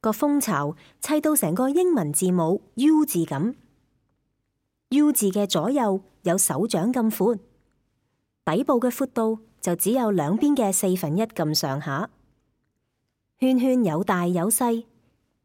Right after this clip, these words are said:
形狀有啲圓啲，有啲起角，似多邊形咁。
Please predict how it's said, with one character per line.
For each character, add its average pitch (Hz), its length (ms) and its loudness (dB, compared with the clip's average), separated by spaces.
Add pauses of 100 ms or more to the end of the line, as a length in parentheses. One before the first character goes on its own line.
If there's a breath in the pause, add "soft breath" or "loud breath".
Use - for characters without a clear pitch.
(180)
形 190 220 2
狀 214 260 0
有 214 120 2
啲 349 220 2
圓 147 240 -2
啲， 269 240 -2 (540)
有 156 180 -2
啲 233 200 0
起 175 200 -2
角， 185 220 -2 (600)
似 - 200 -4
多 339 280 0
邊 339 220 4
形 139 180 -2
咁。 147 220 -2